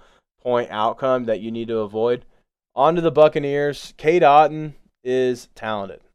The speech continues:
Uh, forty-nine hundred. And let's face it, Baker, not a great quarterback. He's gonna have some oh shit moments.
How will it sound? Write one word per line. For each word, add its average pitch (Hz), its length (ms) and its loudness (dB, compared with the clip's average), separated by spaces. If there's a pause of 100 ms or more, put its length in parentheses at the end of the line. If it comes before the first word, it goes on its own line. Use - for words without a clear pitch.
(100)
Uh, 110 240 -2
forty-nine 139 480 -2
hundred. 123 580 -4 (440)
And 123 460 0 (300)
let's 139 180 -6
face 156 280 0
it, - 200 -14
Baker, 147 600 -4 (480)
not 123 200 -2
a 135 60 0
great 139 240 -2
quarterback. 143 500 -2
He's 113 140 -10
gonna 123 140 -6
have 127 160 -2
some 131 120 -12
oh 127 80 -6
shit 127 260 -6
moments. 139 500 -4